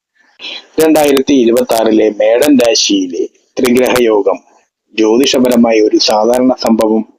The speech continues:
എന്നതിലുപരി ഒട്ടേറെ സാധ്യതകൾ ഒളിപ്പിച്ചു വെച്ച ഒരു സമയമാണ്. ഈ യോഗം ശുക്രൻ, ശനി, വ്യാഴം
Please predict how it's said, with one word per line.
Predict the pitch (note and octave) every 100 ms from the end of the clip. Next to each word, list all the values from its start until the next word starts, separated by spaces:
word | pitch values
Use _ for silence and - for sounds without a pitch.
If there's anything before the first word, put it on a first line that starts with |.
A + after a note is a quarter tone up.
| _ -
എന്നതിലുപരി | G2 G#2 A2 A2 G#2 G#2 A2+ B3 _ _ _ - - -
ഒട്ടേറെ | C3 C#3 B2+ B2 A#2
സാധ്യതകൾ | - B2 A#2+ B2+ B2+ A#2 A2+ A2+ - -
ഒളിപ്പിച്ചു | G#2 A2+ A#2 B2+ B2
വെച്ച | A2+ G2 - G2 -
ഒരു | G#2 G2
സമയമാണ്. | G2 G#2 G2 G2+ F#2+ F#2 - - _ _ _ _ _ -
ഈ | A#2+ A#2 A#2+
യോഗം | A2+ A2 - - _ _ _ _ -
ശുക്രൻ, | - D3+ C3+ D3 C3+ C#3 B2
ശനി, | C3 A2+ A#2 C#3
വ്യാഴം | A#2+ G#2 G2+